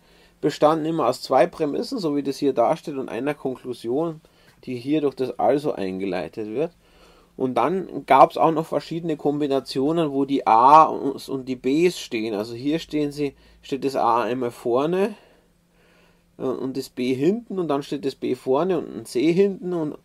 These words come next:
also sozusagen, es gibt dann noch, das ist die erste Figur, wo, äh, der Mittelbegriff wird B bezeichnet. Hier, man kann auch M schreiben. Und wenn der Mittelbegriff einmal hinten und einmal vorne steht, ist es eine Figur. Dann gibt's noch eine zweite Figur, beim, wo beide vorne stehen.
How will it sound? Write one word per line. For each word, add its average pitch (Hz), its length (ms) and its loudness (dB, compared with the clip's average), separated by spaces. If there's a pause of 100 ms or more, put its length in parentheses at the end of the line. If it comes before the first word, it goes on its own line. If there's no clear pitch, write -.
(280)
also 127 200 -6
sozusagen, 151 480 -2
es 139 120 -4
gibt 165 220 -4
dann 151 120 0
noch, 143 120 -2 (180)
das 139 160 -6
ist 147 140 -8
die 143 100 -2
erste 165 280 0
Figur, 160 400 0
wo, 139 120 4
äh, - 420 -6
der 123 120 -2
Mittelbegriff 156 680 -2
wird 131 200 -2
B 139 200 0
bezeichnet. 202 800 -4
Hier, 196 300 -2 (340)
man 113 160 -10
kann 110 140 -4
auch 107 60 -4
M 131 220 -6
schreiben. 170 400 -2 (600)
Und 135 300 -6
wenn 143 140 2
der 139 120 0
Mittelbegriff 147 800 -2
einmal 123 360 -2
hinten 156 320 -6
und 131 100 -6
einmal 113 200 -2
vorne 127 320 -2
steht, 175 220 0
ist 143 200 -4
es 143 140 -6
eine 147 300 -2
Figur. 170 480 0 (320)
Dann 156 140 0
gibt's 160 240 -2
noch 156 80 -2
eine 151 160 -2
zweite 151 500 2
Figur, 160 400 0
beim, 139 340 -4
wo 131 140 -4
beide 127 380 2
vorne 156 340 0
stehen. 160 460 -6